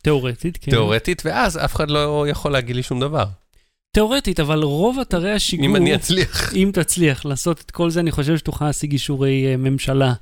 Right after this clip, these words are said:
Speaker 2: כן.
Speaker 1: אם הצלחת.
Speaker 2: יותר קל, כן, לשחד מישהו ו-
Speaker 1: אפילו בלי לשחד, אתה מציג את התוכניות
Speaker 2: כן.
Speaker 1: האמיתיות שלך, אתה מקבל. אל תשכח גם ש-, איפה אתרי השיגור? יש ב-, ברוסיה ובארצות הברית.
Speaker 2: כן, ובכל-,
Speaker 1: אולי
Speaker 2: ובסין,
Speaker 1: בסין,
Speaker 2: בטח, לא?
Speaker 1: כן, אני, נראה לי. או,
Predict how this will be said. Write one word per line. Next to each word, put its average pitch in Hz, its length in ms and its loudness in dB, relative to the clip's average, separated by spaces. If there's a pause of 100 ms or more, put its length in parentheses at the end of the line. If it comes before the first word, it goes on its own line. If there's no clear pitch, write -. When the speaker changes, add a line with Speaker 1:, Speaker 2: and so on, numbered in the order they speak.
(260)
Speaker 2:
כן. 214 180 2
Speaker 1:
אם 170 100 4
הצלחת. 160 420 0
Speaker 2:
יותר 127 340 2
קל, 113 320 0
כן, 117 160 0
לשחד 120 440 -2
מישהו 151 360 -2
ו- 107 40 -4 (720)
Speaker 1:
אפילו 339 280 4
בלי 381 120 4
לשחד, 339 340 0
אתה 127 160 -2
מציג 131 280 -2
את - 60 -6
התוכניות 165 460 0
Speaker 2:
כן. 165 60 0
Speaker 1:
האמיתיות 143 460 0
שלך, - 260 -8
אתה 143 140 -4
מקבל. 208 340 -4 (400)
אל 233 100 -4
תשכח 233 280 -4
גם 226 120 -4
ש-, - 140 -2 (500)
איפה 190 220 0
אתרי 147 240 0
השיגור? 135 680 0
יש 160 260 -4
ב-, 147 360 2
ברוסיה 143 680 0 (100)
ובארצות 147 600 -2
הברית. 139 500 -2 (100)
Speaker 2:
כן, 98 260 0 (140)
ובכל-, 110 380 -2
Speaker 1:
אולי 117 120 0
Speaker 2:
ובסין, 147 480 2
Speaker 1:
בסין, 170 180 2
Speaker 2:
בטח, 147 140 2
לא? 117 100 0
Speaker 1:
כן, 120 200 -2 (100)
אני, 120 280 -6
נראה 127 240 0
לי. 120 220 -4 (160)
או, 139 100 -10